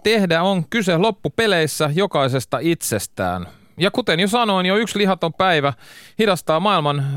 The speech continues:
lämpenemistä, ö, saatika sitten luopuminen turhasta luksuksesta ja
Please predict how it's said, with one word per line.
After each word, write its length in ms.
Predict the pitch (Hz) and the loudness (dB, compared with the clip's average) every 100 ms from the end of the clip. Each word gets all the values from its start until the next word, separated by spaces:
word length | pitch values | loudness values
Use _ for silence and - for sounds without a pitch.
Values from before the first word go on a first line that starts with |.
| 143 | -2
lämpenemistä, 920 | 190 214 175 156 147 147 143 - 139 | 0 0 0 0 0 0 -2 -2 -2
ö, 680 | 135 139 139 139 143 143 139 | -2 -6 -12 -8 -6 -6 -4
saatika 360 | 202 196 - 156 | -2 -2 -2 -2
sitten 420 | 208 - 160 165 | -4 -2 0 2
luopuminen 560 | 208 185 156 151 147 143 | 0 0 -2 -2 -2 -2
turhasta 480 | 214 190 147 - 151 | 0 0 -2 -2 0
luksuksesta 800 | 190 196 139 120 131 120 - 127 | 0 -2 -6 -4 -4 -4 -2 0
ja 200 | 123 | 0